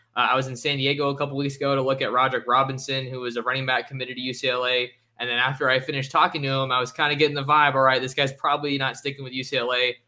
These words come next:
looking like, uh, A and M or Georgia." And then, like, literally the next week, he flipped to Georgia. Uh, so that was pretty funny. But then last week, you kinda had the inverse. You had some good news. You had R J Jones, the, the local Saint John Bosco safety,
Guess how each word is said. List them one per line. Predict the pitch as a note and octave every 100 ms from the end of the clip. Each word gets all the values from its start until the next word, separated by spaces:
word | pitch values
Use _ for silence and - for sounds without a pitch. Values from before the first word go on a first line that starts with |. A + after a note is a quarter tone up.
| _
looking | C3 C3+ B2+
like, | B2 A#2+ A#2+
uh, | A#2 A#2
A | C3 C3
and | B2+
M | A#2+ A#2
or | A#2
Georgia." | D3 D3 C#3 C3+ C3 B2+
And | A#2+ A#2+
then, | A#2 A2+
like, | A2 A2 _
literally | C#3 C#3+ C3+
the | B2
next | B2+ A#2+ -
week, | B2+ A#2+ B2
he | A#2
flipped | C3 A#2+ -
to |
Georgia. | A#2+ A#2+ A#2 A2+ G#2+ - _ _ _
Uh, | A#2 A2+ G#2+
so | B2
that | B2+
was | A#2+
pretty | B2+ A2+
funny. | - A#2 A2+
But | A#2 B2
then | B2+ B2
last | D3 F3 -
week, | C3+ B2+ C3+
you | A#2+
kinda | C3+ C3
had | C3 C3+
the | C3+
inverse. | D#3+ D3+ A#2+ G2+ A#2
You |
had | A#2+
some | C#3 C#3
good | E3 D3
news. | A2+ G2+ -
You | A#2
had | A#2+
R | F#2+ C3
J | C3+ C#3 C3+
Jones, | C#3 D3 C#3 C3+
the, | B2+ A#2+ A2+
the | B2
local | B2+ C3+ C3
Saint | C3 B2+
John | B2+ B2
Bosco | B2 C3+ C3+ B2
safety, | - B2 A#2+ B2 A#2 A#2